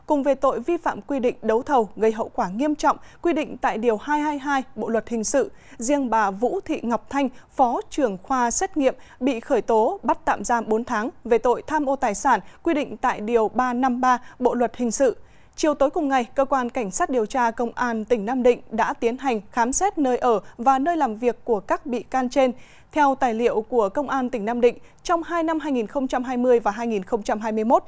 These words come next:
Trung tâm Kiểm soát Bệnh tật tỉnh Nam Định đã ký năm hợp đồng mua sinh phẩm xét nghiệm sàng lọc sars cov hai của Công ty Cổ phần Công nghệ Việt Á và đã thanh toán cho công ty này hơn hai mươi ba tỷ đồng.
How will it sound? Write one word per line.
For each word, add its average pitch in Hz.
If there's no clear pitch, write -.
Trung 294
tâm 269
Kiểm 240
soát 339
Bệnh 254
tật -
tỉnh 214
Nam 247
Định 233
đã -
ký 226
năm 311
hợp 254
đồng 233
mua 277
sinh 269
phẩm -
xét 370
nghiệm 262
sàng 226
lọc 208
sars -
cov 247
hai 240
của 285
Công 320
ty 320
Cổ 214
phần 220
Công 254
nghệ 233
Việt 214
Á 226
và 220
đã 208
thanh 254
toán 220
cho 277
công 240
ty 233
này 220
hơn 311
hai 330
mươi 311
ba 262
tỷ 233
đồng. 220